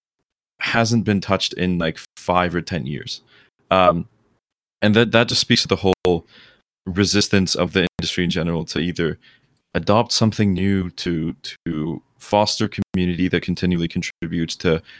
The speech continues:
you know, something to benefit people looking to get into the industry, or, or, or f-, at least from a new grad engineer's perspective, to make GovTech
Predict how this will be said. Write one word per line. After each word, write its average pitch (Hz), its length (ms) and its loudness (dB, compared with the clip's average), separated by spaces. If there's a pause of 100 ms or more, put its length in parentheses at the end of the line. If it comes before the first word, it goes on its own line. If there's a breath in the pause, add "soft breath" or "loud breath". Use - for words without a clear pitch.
(960 loud breath)
you 98 60 -2
know, 78 260 -4
something 127 400 2
to 107 100 0
benefit 95 480 2
people 95 340 -2
looking 87 420 -2
to - 100 -8
get 82 160 -2
into 78 160 -8
the 78 120 -6
industry, - 300 -6
or, 85 180 -2 (120)
or, 87 140 2
or 73 120 0
f-, - 280 -8
at 98 120 2
least 104 180 0
from 98 120 0
a 92 60 2
new 87 200 0
grad 85 340 0 (140)
engineer's 82 360 -4
perspective, 113 540 -6 (460 loud breath)
to 113 120 2 (160)
make 95 340 0
GovTech 92 540 0